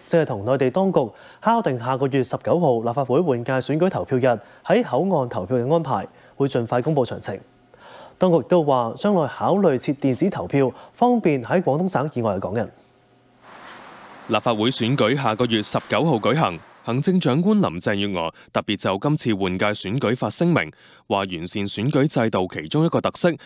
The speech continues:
Speaker 2: 係廣泛代表性同埋均衡參與。今次一百五十三個候選人嘅背景都比以往任何一屆選舉多元化，完全冇所謂三十五加攬炒組織或者以政治立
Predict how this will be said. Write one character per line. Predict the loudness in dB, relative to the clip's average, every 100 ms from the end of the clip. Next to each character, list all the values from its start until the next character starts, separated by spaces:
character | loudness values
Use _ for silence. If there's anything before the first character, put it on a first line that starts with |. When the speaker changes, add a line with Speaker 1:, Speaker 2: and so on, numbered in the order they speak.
| -14 -6
Speaker 2:
係 | -4
廣 | -2 -2 -2
泛 | -2 0
代 | 0 0
表 | 0
性 | 0 -2 -2
同 | -4
埋 | -6 -2
均 | 0 0
衡 | -2 -6
參 | -2 0
與。 | 0 -4 -8 _ -20 -10
今 | -4 -4
次 | -2
一 | -2
百 | 0 0
五 | -2
十 | -6 -4
三 | 0 0
個 | 0 0
候 | -2
選 | 0 0
人 | 0
嘅 | -2 -2
背 | 0 0
景 | 0 -2 -4 -8 -10
都 | -4
比 | -2 -2
以 | -4
往 | 0 -2 0
任 | -2 -4
何 | -4
一 | -4
屆 | 0 0
選 | 0 -4 -4
舉 | 0 0
多 | 2 0
元 | 0 -2 0
化， | 0 -2 -12 -20 -20 -8
完 | -4 -4
全 | -2 0
冇 | 0
所 | 0 0 2
謂 | 0 -2
三 | 0 0
十 | 2
五 | -2 -4 0
加 | 0 0 -2 -8
攬 | -6 -4
炒 | -2 -2
組 | 0 -2
織 | 2 0 -2 -12 -6
或 | -4
者 | -2
以 | -2 0
政 | -2 -2 -2
治 | -2
立 | -2